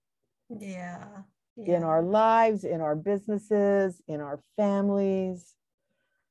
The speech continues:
Speaker 2: Wow, you know, like one of the thi-, one of the, one time I had a gentleman and he just said, "Well, what do I, what, what do you celebrate?"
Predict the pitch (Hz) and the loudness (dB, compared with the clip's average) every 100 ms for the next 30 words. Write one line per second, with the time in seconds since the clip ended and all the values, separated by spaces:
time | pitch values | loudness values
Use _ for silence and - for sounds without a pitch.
0 | _ _ 214 233 214 208 185 214 220 220 | _ _ -4 -4 0 0 4 4 4 4
1 | 214 214 208 _ _ - 202 208 220 214 | 4 0 -4 _ _ -2 0 2 0 0
2 | 214 220 185 196 214 190 175 180 202 214 | 0 -2 -4 -2 -2 -2 -2 -2 -2 0
3 | 202 - 214 214 180 - 170 165 170 175 | 0 0 -2 0 0 -2 -2 -2 -4 -6
4 | 190 180 185 196 202 196 196 233 233 220 | -6 -8 -6 -2 0 0 -2 -2 0 0
5 | 180 214 233 - - - _ 247 254 247 | -2 -4 -4 -6 -16 -20 _ 2 2 0
6 | 208 247 277 359 180 139 | 0 0 2 2 2 0